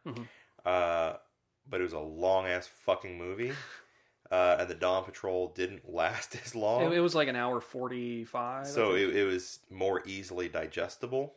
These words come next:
Speaker 1: I get it.
Speaker 2: But the, the psychological effects that are shown in both films, it's, it's, it's kind of touched upon in the Dawn Patrol. Whereas it's,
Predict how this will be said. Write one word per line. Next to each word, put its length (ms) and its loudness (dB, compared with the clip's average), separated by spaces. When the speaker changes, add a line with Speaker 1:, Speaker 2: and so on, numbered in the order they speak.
Speaker 1:
I 60 -8
get 100 -6
it. 100 -16
Speaker 2:
But 500 6
the, 640 -6
the 140 -10
psychological 720 0
effects 340 -6
that 80 -6
are 40 -6
shown 240 -6
in 80 -14
both 340 -8
films, 480 -2
it's, 280 -2
it's, 320 -8
it's 140 -12
kind 180 -6
of 160 -12
touched 500 -6
upon 500 -8
in 80 -12
the 80 -8
Dawn 260 -4
Patrol. 440 -14
Whereas 720 0
it's, 480 -4